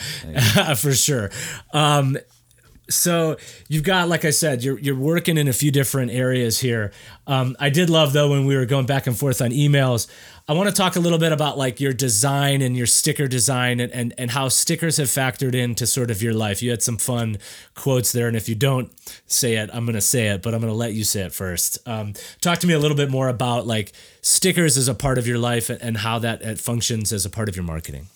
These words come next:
Speaker 1: Sure. So I, uh, I've been a lifelong snowboarder, and, uh, when I got to college, this is actually how I got involved with Sticker Giant.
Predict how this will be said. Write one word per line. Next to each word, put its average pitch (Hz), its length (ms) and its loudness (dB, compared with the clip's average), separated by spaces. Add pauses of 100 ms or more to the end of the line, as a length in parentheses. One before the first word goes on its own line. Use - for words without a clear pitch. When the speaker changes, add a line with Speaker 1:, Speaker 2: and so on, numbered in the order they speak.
(1300)
Speaker 1:
Sure. 123 460 -6
So 107 520 -4
I, 117 420 -6
uh, 90 360 -8 (500)
I've 101 160 -8
been 104 120 -6
a 85 220 -8 (220)
lifelong 101 540 -8
snowboarder, 85 720 -8 (640)
and, 87 300 -8
uh, 82 220 -8
when 85 180 -8
I 85 80 -8
got 95 220 -8
to - 60 -16
college, 92 460 -10
this 113 140 -4
is 113 100 0
actually 98 380 -6
how 92 180 -8
I 90 60 -8
got 87 160 -10
involved 90 300 -10
with 87 40 -12
Sticker - 240 -14
Giant. 87 300 -18